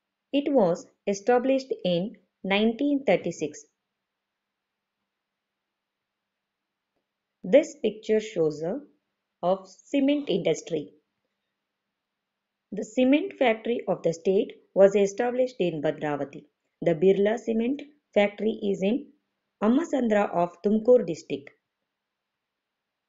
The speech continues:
Bengaluru is known for information technology and biotechnology industries. Industries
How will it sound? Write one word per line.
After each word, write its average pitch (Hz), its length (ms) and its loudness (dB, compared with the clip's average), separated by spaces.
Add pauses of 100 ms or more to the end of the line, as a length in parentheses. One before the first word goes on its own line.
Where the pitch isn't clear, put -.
(460)
Bengaluru 302 800 4
is 220 180 0
known 202 280 0
for 175 340 -4
information 202 680 -4
technology 208 800 -4 (100)
and 240 280 0
biotechnology 175 1000 0 (760)
industries. 170 580 0 (200)
Industries 190 600 -2